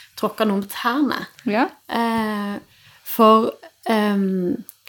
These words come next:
Speaker 1: det er klart at med en, en veldig sånn tradisjonell oppfatning av, av på en måte familie, så, så, så, så vil det kanskje være lettere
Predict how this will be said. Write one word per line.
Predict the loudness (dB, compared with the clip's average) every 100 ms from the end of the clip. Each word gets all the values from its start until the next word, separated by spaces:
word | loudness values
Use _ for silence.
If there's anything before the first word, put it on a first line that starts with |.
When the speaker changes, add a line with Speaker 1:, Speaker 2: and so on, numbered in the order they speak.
| 0
Speaker 1:
det | 0
er | 0
klart | 2 4 4 0 -4
at | 0
med | 2 4 2 0
en, | -2 -2 0 -2 -4 -16 _ _ -4
en | 0 2 2
veldig | 2
sånn | 0 -2
tradisjonell | -2 -2 -2 0 2 4 4 4 2 0 -14 _ _ -4
oppfatning | -4 -2 -2 0 0 0
av, | 0 -2 0
av | -2
på | -2
en | -6
måte | -4
familie, | 2 4 6 6 2 0
så, | 0 -2 -2
så, | -4 -4 -6 -14 -10
så, | -6 -4 -4
så | -2 2
vil | 4 4
det | 2
kanskje | -2 -4 -2
være | 0 0
lettere | -2 -6 -4 0 0 0